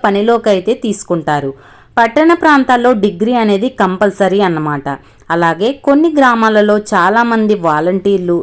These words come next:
రాజీనామా చేసేస్తున్నారు. అసలే ఒక వాలంటీర్లు కూడా లేరు కదా.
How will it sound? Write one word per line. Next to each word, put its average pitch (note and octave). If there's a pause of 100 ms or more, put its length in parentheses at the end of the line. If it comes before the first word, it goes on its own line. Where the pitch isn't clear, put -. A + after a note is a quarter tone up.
(140)
రాజీనామా G#3+ (100)
చేసేస్తున్నారు. E3 (520)
అసలే G#3 (220)
ఒక G#3 (220)
వాలంటీర్లు G3+
కూడా F#3+ (100)
లేరు D#3+ (400)
కదా. E3